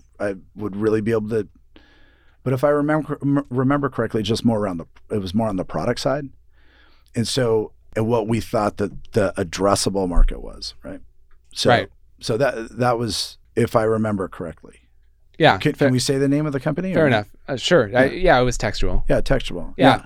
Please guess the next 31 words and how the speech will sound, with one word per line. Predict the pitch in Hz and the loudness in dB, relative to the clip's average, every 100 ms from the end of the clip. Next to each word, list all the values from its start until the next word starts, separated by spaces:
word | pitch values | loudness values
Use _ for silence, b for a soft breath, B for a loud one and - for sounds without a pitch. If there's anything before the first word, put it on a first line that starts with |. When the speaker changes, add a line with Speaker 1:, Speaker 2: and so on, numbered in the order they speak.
| - | -2
Speaker 2:
You | 160 | 0
know, | 165 | 2
I | 165 | 4
think, | 196 - | 2 2
I | 151 | -2
think, | 156 214 - - - | 2 2 2 -2 -4
well, | 190 185 170 165 | -4 0 2 2
an | 156 | 0
impression | 156 180 190 170 | 0 4 4 4
that | 147 | 2
I | 131 | 2
got | 120 120 117 | 2 2 2
from | 127 117 | 0 0
Matt, | 107 110 120 - - | 4 4 2 -4 -8
like, | 110 104 - | -6 -6 -2
just | 120 117 | -2 2
while | 104 110 | 4 4
we | 113 | 4
were | 110 | 2
on | 110 | 2
the | 107 | 0
call, | 101 101 101 127 | 0 2 4 4
was | 120 98 | 2 -2
that | 104 | -6
he | 107 110 | -6 -6
just | 101 | -6
didn't | - 95 | -8 -10
see | - 98 | -6 -6
himself | 95 95 92 | -6 -4 -6
using | 95 90 87 | -6 -8 -10
it. | 80 | -12